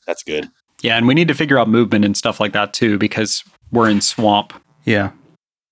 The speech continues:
Speaker 2: Okay, so the attack order will be the large bullywug. That's what these creatures are.
Speaker 3: Okay.
Speaker 2: Derek, you're second. Tobin is three. Babylon is fourth.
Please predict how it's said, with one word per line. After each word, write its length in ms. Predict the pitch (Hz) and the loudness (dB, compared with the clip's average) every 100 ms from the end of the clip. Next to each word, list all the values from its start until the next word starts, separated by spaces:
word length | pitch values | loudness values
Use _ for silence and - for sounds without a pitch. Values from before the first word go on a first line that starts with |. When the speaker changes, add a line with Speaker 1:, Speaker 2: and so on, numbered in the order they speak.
| _ _ _ _ _ _ _ _ _ _ | _ _ _ _ _ _ _ _ _ _
Speaker 2:
Okay, 300 | 208 - 101 | -4 -2 -4
so 200 | - 165 | 0 2
the 120 | 151 | 4
attack 340 | 139 165 170 170 | 2 0 -2 -2
order 400 | 143 139 131 123 | -2 2 2 2
will 180 | 120 | 2
be 480 | 110 120 120 117 113 - _ _ _ _ _ _ _ - | 2 2 2 0 -4 -8 _ _ _ _ _ _ _ -2
the 180 | 127 | 0
large 680 | 113 107 117 131 147 151 - - _ _ _ | 2 2 4 4 2 -2 -6 -6 _ _ _
bullywug. 680 | 110 131 143 160 175 208 240 - _ _ _ - - | -4 0 2 2 2 2 -4 -16 _ _ _ -20 -6
That's 180 | 120 - | -4 -2
what 80 | 120 | -2
these 160 | 117 | -2
creatures 360 | - 135 143 131 | 0 0 2 2
are. 320 | 139 151 139 _ _ | 2 0 -4 _ _
Speaker 3:
Okay. 220 | 135 120 123 _ _ _ _ _ _ - | -10 -10 -12 _ _ _ _ _ _ -2
Speaker 2:
Derek, 320 | 127 127 - | 2 2 2
you're 100 | 110 | -2
second. 580 | - - 123 131 127 - | 0 0 0 0 -2 -4
Tobin 340 | - 131 123 | -2 0 2
is 160 | 110 - | 0 -2
three. 640 | - 139 143 147 143 139 _ _ _ _ _ _ _ _ | 0 2 4 4 2 -2 _ _ _ _ _ _ _ _
Babylon 420 | 120 117 113 113 | 0 2 2 2
is 140 | 107 - | 0 -4
fourth. 520 | - 127 160 170 - | 0 2 2 -4 -18